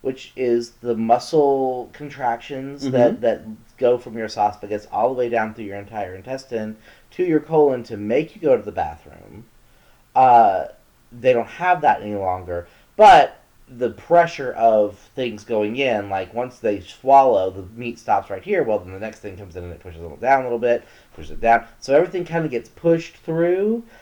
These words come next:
Speaker 1: and so it's kind of a constant. Every time they eat, there's, like, a little,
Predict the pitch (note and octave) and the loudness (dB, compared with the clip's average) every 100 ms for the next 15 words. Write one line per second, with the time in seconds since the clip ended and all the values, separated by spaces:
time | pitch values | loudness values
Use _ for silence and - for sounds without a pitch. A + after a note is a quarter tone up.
0 | _ C3 C3 D#3 C3+ A#2+ - C#3 D3 C3 | _ -8 -6 -2 -2 -4 -8 -6 -4 -4
1 | A2 - B2+ B2+ C#3+ - B2+ B2 C3+ C3 | -8 -10 -10 -8 -8 -10 -10 -8 -10 -10
2 | C3+ B2+ A2+ - A2 A#2 - G#2+ G2+ G#2 | -10 -4 -4 -4 -8 -8 -6 -6 -4 -4
3 | G2 F#2 G2+ G#2+ G2+ F#2+ F#2 | -4 -6 -4 0 2 0 -2